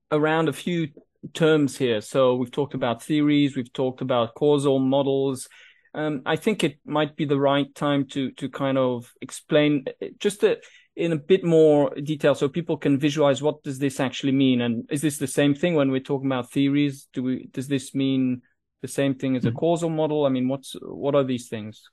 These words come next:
Speaker 2: Yeah, I mean, you can capture, uh, a causal model in, in different ways.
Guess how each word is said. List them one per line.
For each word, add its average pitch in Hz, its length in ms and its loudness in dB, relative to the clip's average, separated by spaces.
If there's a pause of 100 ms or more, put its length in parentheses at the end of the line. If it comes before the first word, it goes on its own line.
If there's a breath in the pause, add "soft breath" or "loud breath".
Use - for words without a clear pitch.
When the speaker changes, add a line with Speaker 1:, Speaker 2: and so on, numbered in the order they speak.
(1120)
Speaker 2:
Yeah, 104 280 6
I - 100 4
mean, 135 160 10
you 131 160 8
can 131 320 6
capture, 123 760 4 (200)
uh, 101 320 4
a 104 60 -6
causal 127 480 2
model 113 380 4
in, 98 240 0
in 98 200 -4
different 101 420 -2
ways. 147 640 2